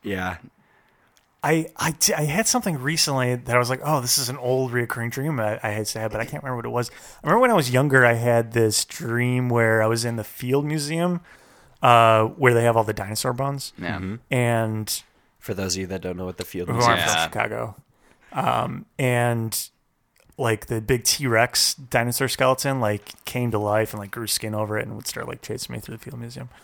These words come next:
Speaker 1: You got cha-, so, like, uh, n-, Night at the Museum style
Speaker 3: Yeah.
Speaker 1: nightmare?
Speaker 2: I haven't seen it, but yes, probably.
Speaker 1: You can't guess from, uh,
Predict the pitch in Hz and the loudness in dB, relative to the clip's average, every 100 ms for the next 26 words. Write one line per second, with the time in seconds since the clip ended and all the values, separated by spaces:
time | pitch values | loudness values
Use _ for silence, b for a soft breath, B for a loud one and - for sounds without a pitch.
0 | b b b b b b b b b b | b b b b b b b b b b
1 | _ 120 123 - 127 113 - 120 110 107 | _ 2 4 4 2 2 2 2 2 2
2 | 110 107 104 104 101 - _ _ 104 - | 0 2 2 2 -2 -8 _ _ -14 -14
3 | _ - - 104 107 107 104 107 104 104 | _ -16 -6 0 2 2 0 -2 -2 0
4 | 107 117 117 - 123 113 113 104 90 87 | 0 -2 -4 -2 2 2 2 0 0 0
5 | - 117 117 139 147 - _ _ _ _ | -2 -2 2 2 2 0 _ _ _ _
6 | - 123 110 98 98 123 117 - 110 - | -4 -2 -2 -6 -4 0 2 0 -4 -4
7 | 123 - - - - B B B B B | -8 -10 -20 -20 -20 B B B B B
8 | B 120 110 117 113 110 110 113 - 117 | B -10 -4 -2 -2 0 0 0 0 0
9 | 107 104 104 95 _ _ _ _ _ _ | 0 -2 -6 -10 _ _ _ _ _ _
10 | _ _ - 107 98 95 95 | _ _ 0 2 2 2 -2